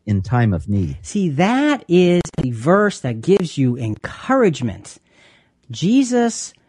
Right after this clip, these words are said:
Speaker 2: was tested. He was faithful. But here's the key. He understands. And it means so much more to talk to somebody who understands what you're going through rather than somebody who's never been through it before.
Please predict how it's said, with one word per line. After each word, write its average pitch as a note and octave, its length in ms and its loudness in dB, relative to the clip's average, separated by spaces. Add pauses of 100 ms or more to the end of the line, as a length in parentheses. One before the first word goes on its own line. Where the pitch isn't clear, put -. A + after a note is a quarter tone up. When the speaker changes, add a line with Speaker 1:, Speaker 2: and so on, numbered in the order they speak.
(220)
Speaker 2:
was F#3+ 560 4
tested. D3+ 840 -2 (800)
He B3 420 0
was G3 300 2
faithful. A3+ 640 -2 (120)
But A3+ 140 2
here's C#4 220 4
the A#3 80 -2
key. A#3 420 0 (320)
He D4 240 4
understands. G#3+ 1120 0 (500)
And G3 120 2
it F#3+ 100 2
means A#3 260 2
so C#4 200 0
much B3+ 260 2
more A3 300 4
to G3 80 -4
talk A3 280 -2
to G3+ 80 -4
somebody G3 600 0 (140)
who G3+ 180 -2
understands A3 840 0
what - 160 -4
you're F#3+ 80 -4
going G#3 320 2
through C3+ 380 -2 (200)
rather F#3+ 340 4
than F#3 100 0
somebody F#3+ 360 0
who's E3 240 0
never F3+ 280 0
been D#3+ 440 4
through C3 260 -2
it G#2+ 120 -6
before. F#2+ 540 -10